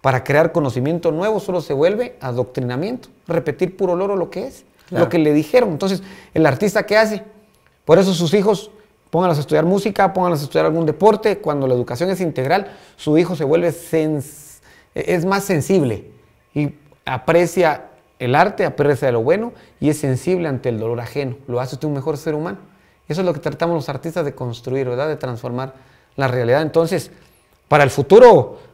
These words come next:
Speaker 1: pues espero que hasta donde me den las fuerzas, cuando ya no tenga pelo, le hacen huevos, voy a usar pelucas,
Speaker 2: Ya casi.
Speaker 1: cerotes. Sí, ya vamos cerca.
Speaker 2: <laughs>
Speaker 1: Antes, a esas alturas, le digo a la gente, tengo más pelos en las nalgas que en la cabeza, pero,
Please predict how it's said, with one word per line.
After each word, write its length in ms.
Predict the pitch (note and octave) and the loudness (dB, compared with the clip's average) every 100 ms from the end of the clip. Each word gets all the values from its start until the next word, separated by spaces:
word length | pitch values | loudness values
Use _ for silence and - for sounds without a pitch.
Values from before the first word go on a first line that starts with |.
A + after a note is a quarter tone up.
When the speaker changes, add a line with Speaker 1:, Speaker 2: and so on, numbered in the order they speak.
| _ | _
Speaker 1:
pues 180 | D#3 | 0
espero 400 | D3+ - F3+ G#3 | 0 2 4 4
que 80 | G3+ | 2
hasta 200 | D3 - | -2 -2
donde 160 | C#3 C3+ | -4 -2
me 100 | C3+ | -2
den 80 | F#3 | -2
las 160 | F#3 - | -4 0
fuerzas, 420 | A#3 A#3 A#3+ - | 0 0 -4 0
cuando 200 | E3+ E3+ | 2 4
ya 60 | A3 | 4
no 100 | G#3 | 6
tenga 300 | B3+ B3 - | 6 6 8
pelo, 500 | C4 D4+ C#4 A#3 - | 8 10 10 8 2
le 140 | F#3 | 4
hacen 300 | F3 F3+ F#3 F3+ | 6 6 4 6
huevos, 180 | A#3 | 8
voy 120 | G3+ F3+ | 8 6
a 40 | |
usar 320 | E3+ F3+ E3+ | 4 0 -2
pelucas, 480 | - B2+ C#3 D#3+ A#2+ | -2 0 2 2 2
Speaker 2:
Ya 100 | F#3 | 0
casi. 80 | G#2 | 2
Speaker 1:
cerotes. 400 | - A#2 G2 - - - | 2 0 -6 -14 -20 -4
Sí, 100 | G4 | 4
ya 160 | F4+ A#3+ | 8 8
vamos 280 | A#3+ A#3+ A3+ | 8 6 6
cerca. 520 | C#4 G#3+ A3+ F#3+ - - | 6 6 4 0 -2 0
Speaker 2:
<laughs> 60 | |
Speaker 1:
Antes, 200 | A3 B3 | 4 6
a 160 | A3+ G#3 | 8 8
esas 220 | G#3+ G#3 | 6 6
alturas, 340 | F#3+ F3 C4 A#3+ | 4 8 8 10
le 60 | |
digo 100 | A#3 | 10
a 40 | A#3 | 8
la 100 | G#3+ | 6
gente, 200 | A#3 G#3+ | 2 2
tengo 180 | A3 A3 | 2 2
más 180 | G#3 | 0
pelos 260 | - A3+ G#3 | -2 -2 -2
en 60 | F3+ | -2
las 80 | E3 | -4
nalgas 300 | F#3 G#3 - | -4 -4 -6
que 60 | |
en 60 | E3 | -8
la 80 | D3+ | -6
cabeza, 380 | E3 A#3+ B3+ F#3 | -2 0 0 2
pero, 220 | - A#3+ | 4 4